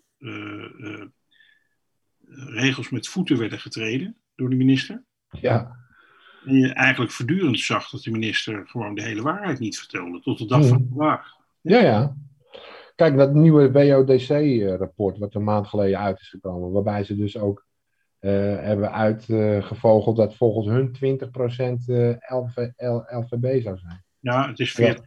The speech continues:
Speaker 1: procent trouwens. Maar
Speaker 2: Jij zegt veertig, en terwijl gewoon, eh, ik heb dus, eh, ervaringsdeskundige gesproken die binnen D E I werkt.
Speaker 1: Ja.
Speaker 2: En die heeft daar onderzoek naar gedaan voor zijn studie. En die komt binnen zijn werkplek op de werkvloer,
Speaker 1: Ja.
Speaker 2: hè, de, de,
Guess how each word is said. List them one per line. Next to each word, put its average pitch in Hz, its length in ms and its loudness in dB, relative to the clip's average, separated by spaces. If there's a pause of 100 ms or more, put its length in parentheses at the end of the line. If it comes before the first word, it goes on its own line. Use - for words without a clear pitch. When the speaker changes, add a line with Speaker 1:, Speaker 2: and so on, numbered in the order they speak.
(120)
Speaker 1:
procent 104 260 -6
trouwens. 113 360 -10
Maar 113 160 -12
Speaker 2:
Jij 123 180 4
zegt 127 180 -4
veertig, 143 520 4
en 110 120 -12
terwijl 120 300 4
gewoon, 117 440 -2
eh, 107 360 -4
ik 117 120 -8
heb 117 280 -2
dus, 107 320 -2
eh, 104 180 0 (760)
ervaringsdeskundige 113 1200 0
gesproken 110 960 0
die 120 160 0
binnen 110 300 2
D 107 40 -2
E 107 240 2
I 107 200 -2
werkt. 127 340 -2 (460)
Speaker 1:
Ja. 123 140 -6
Speaker 2:
En 123 60 0
die 120 120 6
heeft 120 160 4
daar 113 140 0
onderzoek 185 360 2
naar 107 200 -2
gedaan 101 300 -6
voor 104 100 -6
zijn 104 160 -12
studie. 135 480 0
En 120 120 -4
die 175 160 0
komt 110 320 -6
binnen 123 320 2
zijn 202 420 0
werkplek 113 600 -2
op 120 120 -8
de 113 80 -2
werkvloer, 104 640 -2 (280)
Speaker 1:
Ja. 123 240 -10
Speaker 2:
hè, 110 320 -4
de, 107 340 -2
de, 104 540 -4